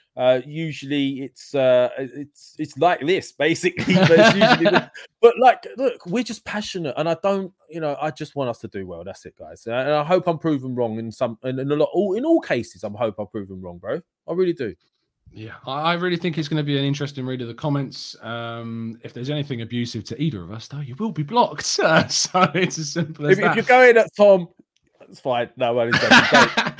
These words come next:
Speaker 1: don't,
Speaker 2: Abdullah,
Speaker 1: don't,
Speaker 2: thank you so
Speaker 1: don't.
Speaker 2: much for the foreign donation. Keep doing what you're doing. Some of us like what you're saying. Tom, given the fact that our rivals strengthen as well, the squad you mentioned cannot take us to fifth next season. We will need to do more. We'll agree to disagree at this point if indeed,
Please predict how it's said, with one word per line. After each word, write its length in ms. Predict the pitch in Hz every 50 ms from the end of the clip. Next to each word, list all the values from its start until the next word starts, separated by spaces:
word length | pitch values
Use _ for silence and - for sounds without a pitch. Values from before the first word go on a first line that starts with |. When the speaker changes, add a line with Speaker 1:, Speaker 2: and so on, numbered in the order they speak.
| 311 330 -
Speaker 1:
don't, 260 | 202 175 143 120 117
Speaker 2:
Abdullah, 460 | 190 196 180 143 - 190 185 180 175
Speaker 1:
don't, 80 | 175 117
Speaker 2:
thank 220 | 190 185 175 -
you 60 | 175
so 160 | 156 - 180 165
Speaker 1:
don't. 80 | 170
Speaker 2:
much 100 | 160 151
for 60 | 147
the 60 | 156 147
foreign 180 | 156 165 151 143
donation. 380 | 143 143 147 147 143 147 147
Keep 180 | 143 196 202 170
doing 160 | 185 196 190
what 120 | 185 175
you're 100 | 170 165
doing. 240 | 151 170 175 175 170
Some 180 | - - 175 170
of 140 | 170 156 170
us 160 | 165 165 -
like 180 | 170 160 160
what 120 | 151 156 143
you're 100 | 147 143
saying. 380 | 143 - 147 143 143 143 143
Tom, 200 | 143 160 170 165
given 240 | 160 156 165 156 151
the 60 | 147
fact 320 | 143 143 156 156 151 - -
that 80 | 143
our 180 | 127 131 135 127
rivals 340 | 123 135 131 127 117 123 113
strengthen 440 | - - 139 139 131 113 - 120 113
as 160 | 113 110 -
well, 260 | 117 123 117 117 117 _ _ _ _ _ -
the 60 | 107
squad 380 | - - - 131 131 127 -
you 80 | 117 120
mentioned 400 | 120 120 120 110 - - 117 110
cannot 320 | - 113 110 131 143 143
take 220 | 143 - 104 101 _
us 80 | 87
to 80 | - -
fifth 260 | - - 98 90 _
next 220 | - 85 _ - -
season. 200 | 101 92 95 92
We 60 | 98
will 140 | 98 98 107
need 180 | 110 107 95
to 240 | - _ _ - 113
do 180 | 120 156 170 175
more. 300 | 214 269 285 233 - - - - - - -
We'll 160 | 180 214 240
agree 200 | 247 240 269 285
to 100 | 262 240
disagree 380 | 214 277 262 - 247 226 254 254
at 60 | 247
this 140 | 254 247 240
point 260 | - - 240 240 240
if 140 | 220 - -
indeed, 500 | 214 202 165 226 233 233 226 220 180 151